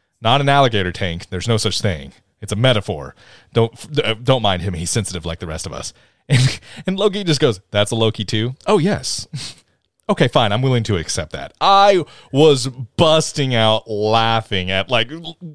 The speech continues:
like, Tom Hiddleston was brilliant this episode, between heartfelt, heart-wrenching, and comic.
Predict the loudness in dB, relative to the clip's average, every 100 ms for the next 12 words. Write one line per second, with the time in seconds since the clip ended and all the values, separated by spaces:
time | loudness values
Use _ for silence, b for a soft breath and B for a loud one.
0 | 0 0 0 -4 0 2 4 4 2 0
1 | -4 -4 -4 -6 -10 -6 2 4 4 2
2 | -2 -6 -6 -6 -6 -8 -8 -6 -4 -4
3 | -4 B B -2 0 0 -2 -2 -2 b
4 | b 2 2 4 0 0 -4 -2 -4 -4
5 | -12 -4 0 0 -2 -8